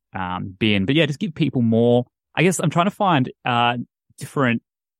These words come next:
ideas as well. Like, once again, maybe getting back out and trying to do some more investigating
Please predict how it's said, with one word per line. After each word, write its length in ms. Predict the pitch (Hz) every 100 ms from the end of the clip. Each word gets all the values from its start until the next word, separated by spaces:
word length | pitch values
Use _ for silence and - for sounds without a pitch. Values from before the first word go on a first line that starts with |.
| -
ideas 560 | 127 101 113 110 113 98
as 80 |
well. 180 | 101 110
Like, 220 | 107 - _ _ _
once 240 | 123 127 123
again, 200 | 113 110
maybe 160 | 107
getting 280 | 104 110 107
back 260 | 98 98 -
out 300 | 101 101 -
and 80 | 113
trying 200 | - 107
to 60 | 98
do 200 | 104 98
some 520 | - 104 98 98 104 _ _ _ _ _ -
more 180 | 135 117
investigating 840 | 101 98 - 117 104 104 104 117